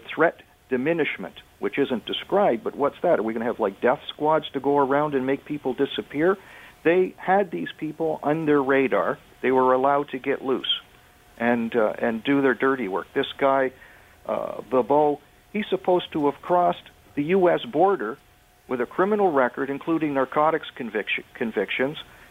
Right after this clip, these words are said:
without a passport four times. Like, come on, it's a post nine eleven world. A Toronto businessman couldn't get across the border 'cause he was mentioned as a teenager, you know, twenty years ago in a police report about somebody smoking dope.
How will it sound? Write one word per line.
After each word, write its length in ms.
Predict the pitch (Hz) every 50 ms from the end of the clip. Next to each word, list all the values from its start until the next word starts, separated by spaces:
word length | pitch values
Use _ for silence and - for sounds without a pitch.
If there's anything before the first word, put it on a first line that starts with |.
| - -
without 300 | 160 170 165 175 180 185
a 80 | 180 180
passport 640 | - 202 202 226 220 - - - 226 208 - - - - - -
four 260 | 226 240 247 226 226
times. 480 | - 240 240 247 247 220 135 - - - - - - _ _ _ _ _ _ _ -
Like, 240 | 160 131 - -
come 260 | - - 196 190 196 202
on, 300 | 233 247 254 220 139 123
it's 160 | 127 - -
a 60 | 147
post 340 | - - 208 202 196 - -
nine 240 | 175 175 170 160 156
eleven 460 | 151 147 139 139 123 127 127 123 131
world. 360 | 175 220 240 214 - - - - -
A 40 | 107
Toronto 420 | - - 165 170 175 180 170 156 139
businessman 680 | - 165 196 196 - 175 147 - - 139 131 120 123
couldn't 320 | - - 170 147 143 143 143
get 140 | 143 131
across 320 | 135 - - 160 151 151 143 -
the 60 | - 143
border 340 | 135 156 165 170 160 160
'cause 180 | 156 - 165 151
he 80 | 156 151
was 220 | 147 151 143 147
mentioned 400 | 156 165 170 165 - 160 151 151
as 100 | 143 135
a 80 | 147 139
teenager, 640 | - - 202 196 190 175 160 160 147 156 165 170 165 - - - - - - - - -
you 80 | - 135
know, 80 | 120
twenty 340 | - - - 170 170 165 156
years 320 | 147 156 170 185 185 165
ago 300 | 160 151 147 156 151 147
in 60 | 147 147
a 40 |
police 460 | 147 - - 165 170 196 233 - - 160
report 400 | 135 127 - - 131 120 113 117
about 220 | 113 117 117 - -
somebody 360 | - 143 139 139 135 135 139 - -
smoking 380 | 151 156 151 156 165 160 156
dope. 360 | 156 202 226 220 - - -